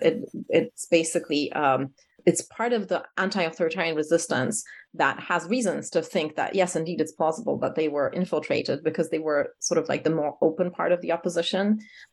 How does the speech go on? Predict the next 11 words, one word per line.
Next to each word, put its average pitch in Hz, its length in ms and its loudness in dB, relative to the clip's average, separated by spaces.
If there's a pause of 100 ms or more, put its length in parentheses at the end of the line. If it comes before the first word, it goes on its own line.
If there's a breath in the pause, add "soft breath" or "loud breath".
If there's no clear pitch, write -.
(140)
um, 151 300 2
who - 320 -2
actually, 151 580 0 (180)
you 175 120 -2
know, 127 260 2
were 160 260 0
able 156 260 2
to 160 100 -14
be 151 120 0
identified 156 600 -2
by 143 260 0